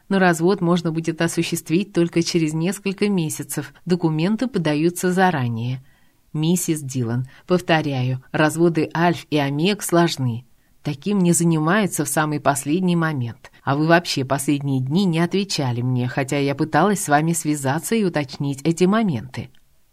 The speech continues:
Я запрокинула голову и накрыла лицо ладонью. А ведь я собиралась разводом заниматься значительно позже, через пару месяцев. Заранее начала этот процесс лишь по той причине, что по работе приехала в этот город.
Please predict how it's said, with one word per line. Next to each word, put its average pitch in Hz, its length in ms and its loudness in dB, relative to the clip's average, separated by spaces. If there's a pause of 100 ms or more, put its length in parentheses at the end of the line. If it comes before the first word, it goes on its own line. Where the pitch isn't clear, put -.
(140)
Я 175 200 2
запрокинула 170 720 2
голову 170 460 4
и 185 160 0
накрыла 185 500 2
лицо 180 340 0
ладонью. 156 600 0 (420)
А 135 60 -6
ведь 143 200 -4
я 165 120 4
собиралась 165 640 0
разводом 160 540 0
заниматься 170 580 0
значительно 202 800 -2
позже, 147 680 -2
через 175 320 0
пару 180 280 0
месяцев. 196 540 0 (160)
Заранее 151 560 0
начала 156 400 0
этот 156 260 -2
процесс 151 440 -2
лишь 156 180 -2
по 160 120 0
той 180 200 2
причине, 180 460 -2
что - 180 -2
по 175 120 0
работе 170 440 2
приехала 160 600 0
в 160 60 -4
этот 208 280 -2
город. 170 380 2